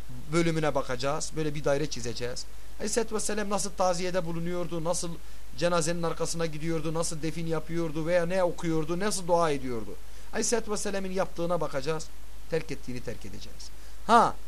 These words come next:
bir şey gördük. Aleyhisselatü Vesselam'ın yapmadığı, ancak toplumun iltifat ettiği, toplumun rağbet ettiği. Ey, birisi oradan El Fatiha diyor, insanlar buna rağbet ediyor.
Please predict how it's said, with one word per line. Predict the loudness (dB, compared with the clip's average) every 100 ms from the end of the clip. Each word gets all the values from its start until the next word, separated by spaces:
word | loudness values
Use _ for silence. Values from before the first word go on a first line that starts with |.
| -2 0
bir | 4 6
şey | 6 4 4
gördük. | 6 6 4 0 -2 -2 -2 0
Aleyhisselatü | 2 6 6 6
Vesselam'ın | 6 6 6 4 2
yapmadığı, | 6 8 8 6 4 4 0 -2 -2 4
ancak | 4 6 4 6
toplumun | 4 6 4 4
iltifat | 2 0 2 4 4 2
ettiği, | -2 -2 -2 -2 -2 -2 0
toplumun | 0 2 4 4 6
rağbet | 6 8 8 8
ettiği. | 0 -2 -4 -4 -4 2
Ey, | 6 6 6 -2 -2 -2
birisi | -2 0
oradan | 0 2 2
El | 2
Fatiha | 4 4 4 2 -2 -2
diyor, | -2
insanlar | -2 -2 -2 -2 -2
buna | -2
rağbet | -2 -2 -2
ediyor. | -2 -4